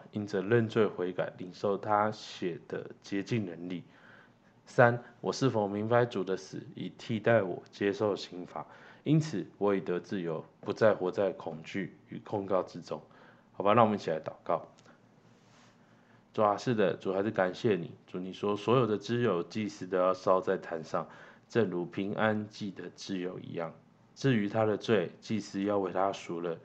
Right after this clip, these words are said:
他必蒙赦免。主，还是感谢你，主，因为你就是我们生命的那个大祭司。主，你并非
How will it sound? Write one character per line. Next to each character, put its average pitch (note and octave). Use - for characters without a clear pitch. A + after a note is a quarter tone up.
他 G#2
必 G2+
蒙 D#2
赦 F#2+
免。 D#2+
主， G2
还 G2
是 G#2+
感 G2
谢 A#2+
你， F#2+
主， F2
因 G#2
为 G#2+
你 F#2
就 F#2+
是 A2
我 F2
们 F2
生 G2
命 F#2+
的 F2+
那 F2+
个 F2
大 E2+
祭 E2+
司。 -
主， G#2
你 F#2+
并 A2
非 F#2